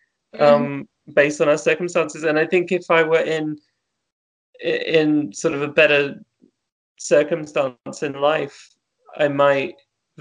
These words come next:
Speaker 2: feel more comfortable taking those sort of risks and
Speaker 1: Yeah.
Speaker 2: flipping people off and, and just feeling good and saying, "Fuck you." But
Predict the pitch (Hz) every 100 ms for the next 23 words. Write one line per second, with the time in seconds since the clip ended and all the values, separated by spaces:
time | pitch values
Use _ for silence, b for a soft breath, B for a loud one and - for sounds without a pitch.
0 | 147 _ 151 143 139 139 147 - 139 -
1 | 139 - 139 131 139 135 135 131 127 151
2 | 147 - - - 135 131 b b b -
3 | 202 170 165 147 151 147 151 156 - -
4 | 143 131 131 - 135 131 135 - 151 139
5 | 135 131 127 - 156 156 131 143 135 -
6 | 147 147 160 139 131 131